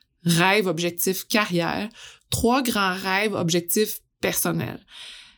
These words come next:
J'en ai mis trois, mais vous pouvez même en mettre un ou deux. L'important, c'est vraiment que ces objectifs-là slash rêves soient quelque chose qui va vous motiver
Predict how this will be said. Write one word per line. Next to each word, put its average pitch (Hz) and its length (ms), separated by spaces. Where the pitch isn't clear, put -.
J'en 208 300
ai 330 80
mis 294 160
trois, 311 680
mais 208 180
vous 190 200
pouvez 214 240
même 269 320
en 208 160
mettre 220 300
un 233 420
ou 208 400
deux. 170 340
L'important, 240 1120
c'est 220 220
vraiment 220 520
que 208 140
ces 190 580
objectifs-là 214 1040
slash 180 440
rêves 214 520
soient 262 320
quelque 220 260
chose 262 280
qui 214 100
va 190 100
vous 185 80
motiver 196 680